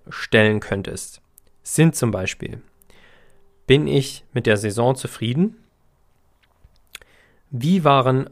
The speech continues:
meine Zielsetzungen? Entsprach meine Leistung meinen Erwartungen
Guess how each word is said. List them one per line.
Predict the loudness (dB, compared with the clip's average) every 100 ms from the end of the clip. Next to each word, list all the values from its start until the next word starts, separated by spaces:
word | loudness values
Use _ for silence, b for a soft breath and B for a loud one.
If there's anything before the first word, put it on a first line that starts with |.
| -4
meine | 0 0 0
Zielsetzungen? | 0 2 2 0 -4 -8 -12 -14 -20 _ _ _ _ _ _ _ _ _ _ _ _ _ _ _ _ _ _ _ _ _ _ b b b b b b b b
Entsprach | 0 0 0 2 4 4 0 -4
meine | -2 0 0
Leistung | -2 -2 -4 -4 -2 -2 -4 -8
meinen | -6 -4 -4 -4
Erwartungen | -6 -6 -6 -6 -2 0 0 0 -6